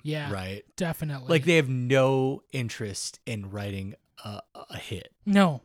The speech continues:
Speaker 1: no, no, no.
Speaker 2: And there aren't really any on the album.
Speaker 1: I had never heard a song from this album, like, I, that I can remember. I, again, like, I feel like I've said the past few episodes, like, I'm sure I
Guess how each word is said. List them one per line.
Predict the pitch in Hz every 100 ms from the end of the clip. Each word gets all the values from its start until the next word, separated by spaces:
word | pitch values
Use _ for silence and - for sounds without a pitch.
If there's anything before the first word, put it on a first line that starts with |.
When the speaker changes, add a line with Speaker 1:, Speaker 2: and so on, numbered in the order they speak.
| _
Speaker 1:
no, | 156 147
no, | 131
no. | 131 123 - _ -
Speaker 2:
And | 151 123
there | 123 123
aren't | 113 143 156 -
really | 98 98 95 90 90 -
any | 92 82 82 85 _ _ -
on | 113
the | 107 90
album. | 113 127 - - -
Speaker 1:
I | 262
had | 240 285
never | 254 202 190 208
heard | 131 190 196 175 160 _ _ _ _ _ -
a | 170
song | - 160 190 165
from | 143
this | 135 -
album, | 139 147 104 98 127 _
like, | 156 139 -
I, | - 151 143 -
that | 175 175
I | 160
can | 165 170 151
remember. | 127 135 160 139 123 127
I, | 196 190 - _ - 78
again, | 202 156 165 135 139 139 143 - _ -
like, | 165 135
I | 135 131 131 139
feel | - 147
like | 131
I've | 139
said | - 123
the |
past | 123 135
few | - 208
episodes, | 135 143 135 131
like, | 131
I'm | 131
sure | 131 - 170
I | 131